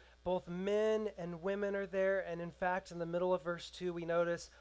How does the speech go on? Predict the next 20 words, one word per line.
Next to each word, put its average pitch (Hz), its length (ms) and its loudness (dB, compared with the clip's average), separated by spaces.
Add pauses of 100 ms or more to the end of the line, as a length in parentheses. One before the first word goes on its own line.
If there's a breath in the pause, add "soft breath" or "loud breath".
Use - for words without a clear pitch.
(320 loud breath)
all 185 380 8
who 175 160 -2
could 175 160 -4
understand 156 840 0 (320 soft breath)
what 147 340 0
they 147 420 0 (300 soft breath)
heard. 185 520 -4 (1120)
Kids 196 320 0
are 175 100 -2
there 170 200 0
too. 208 380 -8 (1040 soft breath)
Many 208 300 6
of 185 120 4
you 185 480 2
know 180 380 8
I 160 140 6
taught 185 460 2
Nehemiah 165 560 0
this 143 200 -4
summer 165 440 0